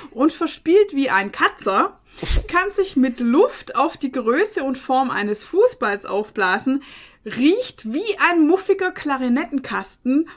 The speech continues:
Speaker 1: und kommt nur nachts heraus.
Speaker 2: Was
Speaker 1: Ich
Speaker 2: ist
Speaker 1: mein,
Speaker 2: denn ein
Speaker 1: wie
Speaker 2: muffiger
Speaker 1: perfekt kann ein Tier
Speaker 2: Klarinettenkasten?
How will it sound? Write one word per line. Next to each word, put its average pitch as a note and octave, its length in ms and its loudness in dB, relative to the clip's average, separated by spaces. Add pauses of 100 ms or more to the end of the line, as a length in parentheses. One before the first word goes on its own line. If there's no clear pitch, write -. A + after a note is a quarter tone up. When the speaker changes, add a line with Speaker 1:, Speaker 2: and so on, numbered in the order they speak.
(140)
Speaker 1:
und A#3+ 240 0
kommt C4 320 -4
nur A#3+ 200 4
nachts G#3 400 -2
heraus. F3+ 540 -8 (340)
Speaker 2:
Was C3 100 -4
Speaker 1:
Ich - 80 -2
Speaker 2:
ist - 40 -4
Speaker 1:
mein, B3+ 240 2
Speaker 2:
denn A#3+ 100 0
ein D#3 140 0
Speaker 1:
wie D#3 80 -2
Speaker 2:
muffiger E4 300 -2
Speaker 1:
perfekt E3+ 240 0
kann C#3+ 120 2
ein C3+ 160 0
Tier F3+ 300 0
Speaker 2:
Klarinettenkasten? C3+ 580 -6